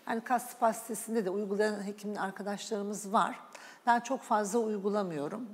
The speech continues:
Botoksu da, botoksa tortikolis de, e, çok faydalı olabiliyor. Boynun hani, e, e, boyundaki kas spazmına bağlı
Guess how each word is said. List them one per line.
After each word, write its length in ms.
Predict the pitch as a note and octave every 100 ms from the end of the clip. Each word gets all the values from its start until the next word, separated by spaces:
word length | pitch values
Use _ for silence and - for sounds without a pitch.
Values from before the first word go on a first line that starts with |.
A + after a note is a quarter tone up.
| G#3+
Botoksu 500 | A3+ A#3 - G#3+ G3
da, 180 | A3+ - - -
botoksa 460 | C#4 C#4 C4 - D#4
tortikolis 800 | - B3+ A#3+ A#3 - B3 G3 -
de, 220 | F3+ D3 -
e, 300 | D3 D3 C3+
çok 200 | - F3+
faydalı 460 | - D#3 D#3 E3 D#3
olabiliyor. 800 | C#3 D#3 D3 C#3+ D3 C#3+ C#3+ D#3+
Boynun 340 | E3 E3 E3 D#3
hani, 200 | D#3 D3+
e, 400 | D3 D3+ D3 C#3+ - - - -
e, 340 | E3+ C#3+ D3 - G3+ E3
boyundaki 400 | E3+ E3 D3+ -
kas 240 | - E3+
spazmına 680 | - E3+ D#3+ D#3+ D#3+ D#3+ D#3+
bağlı 360 | D3+ D3+ D3+ D3+